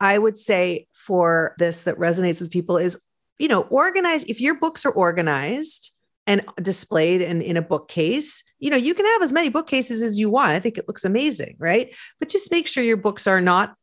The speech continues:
getting dusty and on the floor. Same with your art. Hang your art. I have to say, I see this all the time when I go into clients' places, is art leaned against walls and just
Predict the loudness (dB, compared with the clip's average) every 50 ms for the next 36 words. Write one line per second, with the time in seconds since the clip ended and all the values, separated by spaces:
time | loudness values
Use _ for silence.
0 | -2 0 2 2 2 2 2 2 2 2 2 0 0 0 2 2 2 4 4 4
1 | 2 2 2 0 -4 -4 -2 0 2 2 4 4 4 4 4 4 2 0 -2 -4
2 | _ -6 -2 -2 0 0 0 -2 -2 -2 -2 -4 -2 0 0 0 0 0 -4 -8
3 | -6 -2 0 2 2 2 2 2 2 2 0 0 2 2 2 0 -2 -4 -6 -6
4 | -6 -4 _ 0 2 4 4 2 2 0 -4 -4 -2 0 2 2 2 2 0 -2
5 | -4 -4 -4 -4 -4 -4 -4 -2 -2 -2 -2 -4 -4 -2 0 0 2 0 0 -2
6 | -2 0 0 2 2 2 2 0 0 0 0 0 0 0 -2 -4 -4 -2 -2 0
7 | 0 0 -2 -4 -8 -6 -2 -2 0 0 -2 -2 -4 -6 -6 -6 -6 -6 -8 -10
8 | _ _ 0 2 2 2 0 -4 -4 -2 -2 0 0 0 -2 -2 -2 -2 -2 -2
9 | -4 -6 -4 -2 0 0 0 0 -2 -6 -8 -10 -12 -12 -14 _ _ _ _ _
10 | _ -20 -20 -20 _ _ _ _ _ 0 0 2 2 0 -2 -2